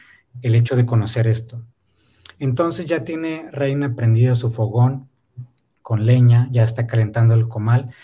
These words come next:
y estos granos de cacao limpios, lavados, los estila, y así estilados con poca agua,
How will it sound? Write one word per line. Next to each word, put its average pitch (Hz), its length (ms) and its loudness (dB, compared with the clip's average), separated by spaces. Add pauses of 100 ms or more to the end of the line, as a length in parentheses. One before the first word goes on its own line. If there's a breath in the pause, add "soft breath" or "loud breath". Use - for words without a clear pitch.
(300 loud breath)
y 147 120 -2
estos 156 300 -4
granos 151 380 -2
de 131 100 -2
cacao 131 420 -2
limpios, 127 600 0
lavados, 123 540 0
los 104 200 -6
estila, 139 580 -6 (440 loud breath)
y 123 100 2
así 117 220 2
estilados 147 560 -4
con 120 180 -2
poca 127 400 -4
agua, 143 380 -4